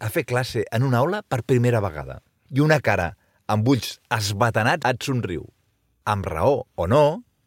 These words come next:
aquell alumne s'haurà guanyat la teva confiança. En canvi, desconfiaràs, potser sense fonament,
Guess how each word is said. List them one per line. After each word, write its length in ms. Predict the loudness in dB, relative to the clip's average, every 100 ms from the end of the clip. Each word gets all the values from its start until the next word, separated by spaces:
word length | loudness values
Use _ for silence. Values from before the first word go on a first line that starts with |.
| _ _ _ _ -12
aquell 300 | -4 0 4
alumne 400 | 4 4 2 -2 -6 -8
s'haurà 380 | -2 0 2
guanyat 320 | 2 2 2 0
la 100 | -2
teva 220 | -2 -4
confiança. 640 | -6 -6 -8 -10 -10 -10 -12 _ _ _ -8
En 100 | -4 0
canvi, 260 | 0 0
desconfiaràs, 880 | 2 -2 -2 -6 -4 -2 0 0 -2
potser 460 | -10 -10 0 2 2
sense 340 | -2 -8 -10
fonament, 540 | -4 0 2 2 -2